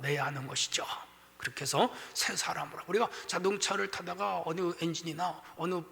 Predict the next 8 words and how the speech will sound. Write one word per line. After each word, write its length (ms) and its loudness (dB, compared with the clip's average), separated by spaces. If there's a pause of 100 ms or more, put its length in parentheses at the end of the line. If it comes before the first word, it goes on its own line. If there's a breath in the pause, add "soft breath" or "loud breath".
(140)
부속이 460 -4
고장이 400 -4
나면 180 -2 (220 loud breath)
완전히 400 -2
갈아치우잖아요. 800 -2 (460)
그래서 220 -6
새 200 -2
것으로 400 2